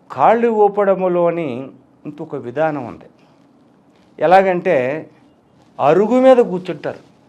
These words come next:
ఇదివరకు పూర్వకాలం ఒకటి ఇళ్ళకి అరుగులు లేవు. అరుగు అంటే ఏంటో తెలదు. పూర్వకాలం ఎత్తైన అరుగులుండేవి. ఆ ఎత్తైన అరుగుల మీద కూర్చుని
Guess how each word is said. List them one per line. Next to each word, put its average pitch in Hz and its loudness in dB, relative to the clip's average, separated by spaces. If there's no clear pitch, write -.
ఇదివరకు 131 -6
పూర్వకాలం 156 -6
ఒకటి 123 -14
ఇళ్ళకి 147 -4
అరుగులు 139 -2
లేవు. 156 2
అరుగు 123 -4
అంటే 147 -4
ఏంటో 139 -6
తెలదు. 139 -2
పూర్వకాలం 208 4
ఎత్తైన 208 -2
అరుగులుండేవి. 170 -4
ఆ 156 0
ఎత్తైన 170 4
అరుగుల 196 2
మీద 208 0
కూర్చుని 196 -8